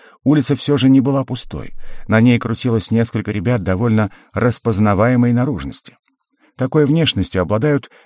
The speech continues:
некоторые личности, те, что не в ладах с законом и готовы залезть в карман хоть к самому барону Лантену.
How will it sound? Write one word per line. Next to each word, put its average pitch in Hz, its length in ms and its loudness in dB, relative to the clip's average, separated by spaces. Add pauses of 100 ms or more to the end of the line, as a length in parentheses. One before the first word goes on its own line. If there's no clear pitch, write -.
некоторые 131 560 2
личности, 90 600 -2 (200)
те, 175 160 -2
что 143 180 0
не 127 120 6
в 107 60 0
ладах 113 280 2
с 71 60 -8
законом 175 480 2 (220)
и 123 80 -2
готовы 165 400 2
залезть 120 360 2
в - 60 -18
карман 139 480 2 (160)
хоть - 220 -4
к - 80 -12
самому 113 500 2
барону 117 460 2
Лантену. 78 560 -6